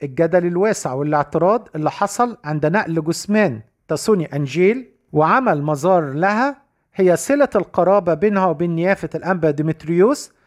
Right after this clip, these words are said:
لأن تاسوني أنجيل هي أخت نيافة الأنبا ديمتريوس بالجسد، وأيضا هي أخت القمص بيجول باسيلي كاهن كنيسة القديس ماري مرقس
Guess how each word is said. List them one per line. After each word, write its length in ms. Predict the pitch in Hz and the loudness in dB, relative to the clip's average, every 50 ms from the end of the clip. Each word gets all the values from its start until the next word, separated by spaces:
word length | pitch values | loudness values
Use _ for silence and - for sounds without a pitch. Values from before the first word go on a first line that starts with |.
| _ _ _ _ _ _ - | _ _ _ _ _ _ -4
لأن 380 | 160 165 175 190 196 190 180 | -2 0 2 2 2 2 2
تاسوني 380 | - 185 175 - 277 285 262 226 | 2 0 -2 0 0 0 0 -2
أنجيل 520 | - - 165 160 139 - 190 208 208 190 | -2 -2 -2 -2 -2 0 2 2 2 2
هي 240 | 156 156 156 156 - - | 0 0 0 0 0 2
أخت 340 | 220 262 - - - - - - - | 0 0 0 -4 -20 -20 -20 -12 -6
نيافة 420 | 156 165 170 202 247 - - 170 - - | -2 0 2 2 2 0 -2 -4 -8 -8
الأنبا 460 | 151 - 180 208 202 160 135 127 - 135 | -6 -2 -2 -2 -2 -2 -4 -4 -6 -2
ديمتريوس 880 | 135 185 180 190 180 - - 202 175 180 185 208 247 269 - - - _ _ _ | -2 0 0 0 -2 -4 -4 -4 0 2 2 4 2 2 -2 -6 -16 _ _ _
بالجسد، 600 | 139 160 156 139 131 196 240 240 - - 113 92 95 _ _ _ _ _ _ _ _ _ - | -4 -4 -4 0 0 0 0 0 -2 -6 -6 -6 -10 _ _ _ _ _ _ _ _ _ -6
وأيضا 580 | 139 143 156 180 208 226 208 208 247 269 277 - _ _ _ _ | -4 0 2 2 2 2 2 2 2 2 0 -4 _ _ _ _
هي 160 | - 151 151 | -4 -2 0
أخت 340 | 160 160 214 - - - - | 0 0 0 -2 -2 -8 -8
القمص 800 | - 185 185 175 - - - 294 247 170 143 127 - - - - _ | -4 -2 -2 -2 -2 0 0 0 2 0 -4 -6 -8 -10 -16 -20 _
بيجول 520 | - 135 165 170 151 147 208 220 208 156 127 | -10 -6 -4 -4 -2 0 2 2 2 2 0
باسيلي 640 | 127 160 151 - - - 196 208 214 240 269 254 _ _ _ _ _ _ _ _ _ | -4 -4 -4 -4 -4 -4 -2 -2 -2 -2 -4 -6 _ _ _ _ _ _ _ _ _
كاهن 320 | - 208 196 170 190 190 | 0 0 2 2 0 -2
كنيسة 480 | 180 - 196 190 208 269 285 - - - - | -2 -2 -2 0 0 0 -2 -4 -6 -8 -8
القديس 600 | 160 143 - - 160 143 147 185 196 190 - - | -8 -6 -4 -6 -6 -6 -4 -6 -6 -6 -6 -4
ماري 180 | 165 156 147 156 | -4 -2 -2 0
مرقس 460 | 165 190 196 185 156 160 156 - | 0 0 0 0 -2 -6 -8 -10